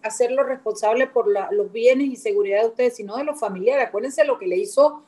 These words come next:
al familiar de, de esta muchacha, ¿cómo se llama? La periodista, hombre.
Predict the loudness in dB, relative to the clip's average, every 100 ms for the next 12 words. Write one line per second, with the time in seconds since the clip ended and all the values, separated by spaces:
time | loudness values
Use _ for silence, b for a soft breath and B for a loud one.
0 | B B _ 2 2 0 -2 -4 0 0
1 | 2 0 2 4 6 4 0 -6 -8 -8
2 | -8 -8 -8 -8 -8 -6 -6 -8 -8 -4
3 | -4 -4 -4 -4 -2 -2 -2 -8 -6 -8
4 | -10 -12